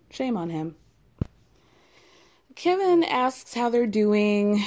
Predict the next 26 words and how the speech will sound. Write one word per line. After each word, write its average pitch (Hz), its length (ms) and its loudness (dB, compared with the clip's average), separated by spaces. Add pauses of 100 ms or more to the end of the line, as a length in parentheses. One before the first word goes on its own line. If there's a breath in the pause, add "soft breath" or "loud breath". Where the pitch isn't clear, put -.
(200 loud breath)
He 277 240 4
says, 269 320 0
"You 269 100 0
know, 240 240 -2
I'm 233 120 2
not 220 160 4
okay, 220 480 2
but 196 180 0
I'll 196 140 2
be 208 240 2
okay 202 360 2
for 202 200 0
Paige." 190 720 2
And 170 200 2 (440 loud breath)
Paige 262 320 2
is 247 100 0
talking 233 220 -2
about 226 160 0
how 214 160 0
she's 214 220 -2
a 214 80 0
little 220 200 2
shaky 202 540 0
and 175 100 0
overwhelmed 185 840 0
because, 165 360 -2